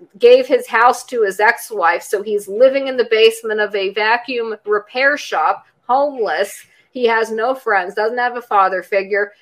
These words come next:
When the F B I befriends him through an informant and starts working him and pressuring him every day. And, and he's always trying. So the F B I, they were asked about, you know, "Why were you guys suggesting,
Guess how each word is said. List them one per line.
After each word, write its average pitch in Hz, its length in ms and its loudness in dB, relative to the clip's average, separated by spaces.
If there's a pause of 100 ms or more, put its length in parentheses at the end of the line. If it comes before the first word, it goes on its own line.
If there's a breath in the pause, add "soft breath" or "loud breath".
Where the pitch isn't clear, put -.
(140)
When 214 180 -2
the 208 160 2
F 220 240 -2
B 208 140 0
I 190 340 2 (260)
befriends 220 760 0
him 185 300 -6
through 226 240 0
an 247 100 -2
informant 190 720 -6
and 190 140 -10
starts 190 480 -2
working 202 540 -6
him 208 300 -6
and 175 160 -12
pressuring 196 720 -2
him 175 260 -8
every 175 320 -6
day. 254 360 2 (520 loud breath)
And, 254 220 4
and 247 260 6
he's 254 240 -2
always 285 420 2
trying. 247 540 -2 (160 soft breath)
So 277 160 -6
the 269 160 -2
F - 240 0
B 269 100 -2
I, 226 480 6
they 247 240 6
were 226 180 0
asked 254 300 2
about, 185 420 0 (220)
you 254 120 -6
know, 214 100 0
"Why 233 240 2
were 262 140 -6
you 240 120 -10
guys 220 320 0
suggesting, 208 680 -4